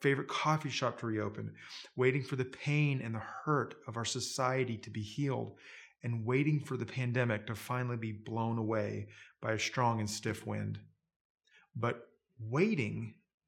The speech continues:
is not the same thing as patience. The dictionary says that waiting is the action of staying where one is or delaying action until a particular time or until something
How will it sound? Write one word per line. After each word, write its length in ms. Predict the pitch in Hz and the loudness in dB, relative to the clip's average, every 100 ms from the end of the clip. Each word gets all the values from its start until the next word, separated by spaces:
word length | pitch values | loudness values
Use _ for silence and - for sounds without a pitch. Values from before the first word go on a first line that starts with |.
| _ _ | _ _
is 120 | 117 | -4
not 160 | 127 139 | -4 -4
the 60 | 120 | -6
same 320 | - 143 139 | -2 -2 0
thing 260 | 135 127 | -2 -2
as 200 | 120 107 - _ - | -2 -6 -8 _ -12
patience. 580 | 127 107 - - - - _ _ _ _ _ _ - - _ | -8 -6 -6 -8 -12 -14 _ _ _ _ _ _ -18 -18 _
The 40 | |
dictionary 540 | 120 175 180 175 156 139 | 2 4 6 4 4 2
says 440 | - 131 127 120 - | 2 2 2 0 2
that 240 | 127 117 120 | 2 2 2
waiting 560 | 135 175 139 113 113 - _ - | 4 6 4 0 -4 -8 _ -2
is 120 | 110 | -2
the 140 | 135 | 0
action 380 | 123 151 - 160 | 0 2 2 2
of 100 | 120 | 0
staying 640 | - - - 156 170 170 | 0 2 4 4 4 2
where 140 | 139 120 | 2 0
one 400 | 110 123 151 160 | 0 2 4 2
is 400 | 135 104 113 - - _ _ - | 2 0 -2 -6 -16 _ _ 0
or 100 | 131 | 2
delaying 460 | 120 131 156 160 | 4 6 6 6
action 560 | 131 127 - - 107 104 - - - | 4 0 0 -4 -4 -8 -14 -20 -6
until 220 | 127 147 | -2 2
a 60 | 127 | 2
particular 540 | - - 160 170 160 | 0 -4 -2 2 2
time 560 | 156 - 117 107 107 107 - - _ | 0 -2 -2 -2 -4 -6 -16 -20 _
or 240 | 175 165 | 4 6
until 260 | 139 117 139 | 4 0 -2
something 380 | - 139 120 | -2 -2 -2